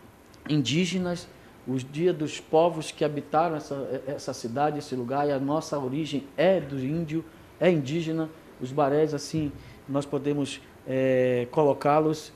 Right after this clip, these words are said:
assim como, é, o, o, os portugueses chegaram em mil e quinhentos, já encontraram os tupis lá no, no, no Oceano Atlântico, aqui quando adentraram pro, pro oeste do Brasil, eles chegaram aqui, quando chegaram aqui, os, os, os europeus,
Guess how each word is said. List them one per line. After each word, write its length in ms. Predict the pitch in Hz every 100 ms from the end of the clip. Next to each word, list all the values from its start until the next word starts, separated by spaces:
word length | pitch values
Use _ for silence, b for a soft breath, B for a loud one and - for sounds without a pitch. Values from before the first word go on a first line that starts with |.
| -
assim 260 | 127 -
como, 360 | 147 151 151 135 B B B -
é, 340 | 131 135 135
o, 40 | 139
o, 500 | 135 131 131 117 120 -
os 160 | 139 -
portugueses 560 | 160 151 139 139 147
chegaram 400 | 143 143 143 143
em 40 | 143
mil 100 | 147
e 60 |
quinhentos, 400 | 143 139 143 139
já 100 | 139
encontraram 480 | 139 143 139 151 147
os 100 | 143
tupis 480 | - 131 - 165 135
lá 320 | 175 262 -
no, 220 | 170 156
no, 140 | 139 135
no 120 | 139
Oceano 340 | 135 - 139
Atlântico, 360 | 123 147 160 147
aqui 200 | 143 165
quando 280 | 151 147 147 B B B
adentraram 600 | 151 151 143 151 147 147
pro, 180 | - 147
pro 200 | 147 147
oeste 340 | 135 139 139
do 80 | 139
Brasil, 420 | 135 127 131 165 B B B
eles 220 | - 151 147
chegaram 400 | 147 143 147 135
aqui, 300 | - 156 147
quando 240 | 147 151
chegaram 400 | - 139 147 139
aqui, 320 | 131 147 143 139 B B -
os, 260 | 131 - - -
os, 260 | 131 - -
os 280 | 123 120 113
europeus, 640 | 143 139 131 143 143 143